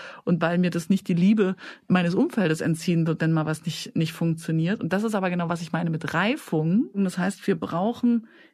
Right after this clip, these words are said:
in den Organisationen, gesellschaftlich auch, Verantwortungsübernahme,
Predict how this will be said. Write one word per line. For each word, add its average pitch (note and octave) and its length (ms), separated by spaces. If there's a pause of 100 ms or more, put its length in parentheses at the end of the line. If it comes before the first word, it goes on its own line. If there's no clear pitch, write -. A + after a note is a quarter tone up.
(140)
in C4 180
den C#4 160
Organisationen, G3+ 920 (360)
gesellschaftlich G3+ 680
auch, A3 320 (260)
Verantwortungsübernahme, A3 1300